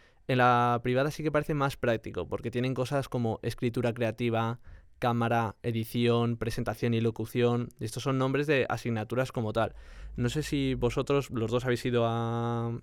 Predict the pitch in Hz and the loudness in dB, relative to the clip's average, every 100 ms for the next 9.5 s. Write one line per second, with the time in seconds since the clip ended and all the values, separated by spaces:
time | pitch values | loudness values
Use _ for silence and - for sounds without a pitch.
0 | - 120 120 143 143 143 156 170 - - | -8 -4 0 0 0 2 0 -2 -14 -20
1 | - - - 127 113 107 107 104 101 107 | -20 -20 -4 2 4 4 2 0 -2 -4
2 | 117 127 131 127 123 - - - - 120 | -4 -4 0 2 2 -2 -10 -8 -2 0
3 | 120 - 113 123 120 117 117 113 110 113 | 0 0 2 2 2 0 0 0 -6 -4
4 | 117 117 113 113 113 113 113 113 117 127 | -2 0 0 2 2 2 0 0 4 4
5 | 127 123 127 127 127 - 117 107 - 113 | 4 4 4 2 0 0 0 0 -2 -4
6 | - 113 - 120 120 117 110 107 - - | -2 -4 0 0 2 2 0 -4 -8 -4
7 | 113 110 113 113 107 104 101 101 107 117 | -2 0 2 2 0 -4 -2 -4 -4 -2
8 | 110 120 120 - 101 107 107 107 - 101 | 0 -2 -2 -4 -4 -2 -2 -4 -4 -4
9 | - 90 - - | -4 -8 -8 -10